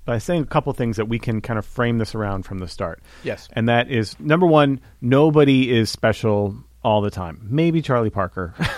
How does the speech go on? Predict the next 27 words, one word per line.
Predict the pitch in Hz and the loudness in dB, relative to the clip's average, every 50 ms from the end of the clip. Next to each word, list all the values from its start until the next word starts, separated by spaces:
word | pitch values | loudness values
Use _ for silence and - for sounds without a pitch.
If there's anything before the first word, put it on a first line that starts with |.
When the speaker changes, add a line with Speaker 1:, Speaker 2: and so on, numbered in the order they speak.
| - - - | -10 -10 -8
Speaker 1:
<laughs> | 127 - - - - - - - - | -8 -8 -8 -12 -18 -18 -4 2 4
was, | 208 165 127 | 4 4 4
but | - - 175 156 151 - - - - - - - - | 2 4 4 4 4 2 -10 -20 -20 -20 -20 -10 -4
Speaker 2:
Clifford | - 147 113 120 101 | -2 0 0 0 0
Brown. | 95 107 95 92 95 92 | -2 -4 -4 -6 -6 -4
Speaker 1:
Clifford | 95 - 151 139 - 131 | 0 2 2 2 0 -2
Brown. | 113 120 107 98 92 110 | -2 0 0 -2 -2 0
Speaker 2:
Perhaps. | - 170 | 4 6
Speaker 1:
Everyone | 175 208 220 247 233 226 196 156 | 6 6 6 4 4 4 4 2
else | 123 101 98 104 - - - - - _ - 127 - - 135 120 104 | 2 0 -2 -6 -8 -12 -16 -16 -14 _ -8 -6 -6 -4 -4 -6 -4
Speaker 2:
<laughs> | 78 117 - - - - - - | -6 -8 -8 -10 -16 -20 -18 -6
Speaker 1:
has | - 139 131 120 117 113 98 | 0 2 4 4 4 2 2
moments. | 110 127 131 139 151 175 233 277 294 - - - - - _ _ - - | 2 4 4 6 6 4 2 2 0 -4 -12 -16 -18 -20 _ _ -10 -6
Speaker 2:
Yep. | - 113 104 - - - - | -4 -4 -4 -6 -10 -12 -6
Speaker 1:
And, | - 120 117 117 113 113 113 110 110 110 107 107 107 - - _ - | -2 -2 0 0 0 0 0 0 -2 -2 -2 -4 -6 -8 -12 _ -10
uh, | - 110 104 104 104 101 101 101 101 107 127 - _ | -6 -4 -4 -2 -2 -2 -2 -2 -4 -6 -10 -14 _
some | - - 117 113 117 | -12 -6 -6 -4 -2
have | 117 117 117 101 - - - - _ _ _ _ _ - _ - | 0 0 -2 -2 -6 -14 -20 -20 _ _ _ _ _ -20 _ -14
better | 139 117 127 120 117 117 | -4 0 2 2 4 4
moments | 117 120 117 117 113 110 - | 4 2 2 2 0 -2 -2
than | - 120 110 | -2 -2 0
others. | 107 110 123 135 156 165 - - | 0 0 -2 -2 -4 -6 -8 -10
And, | - 139 120 113 113 107 - - _ _ | -6 -4 -2 -2 -2 -4 -8 -14 _ _
but | - 156 143 135 - - 139 | 4 4 4 4 2 -2 -2
that, | 123 127 127 131 - - 135 | 2 4 4 2 2 -2 -4
that | 135 127 117 107 | 0 0 0 2
doesn't, | - 143 139 139 120 139 131 127 127 | 4 4 4 6 4 2 2 0 -2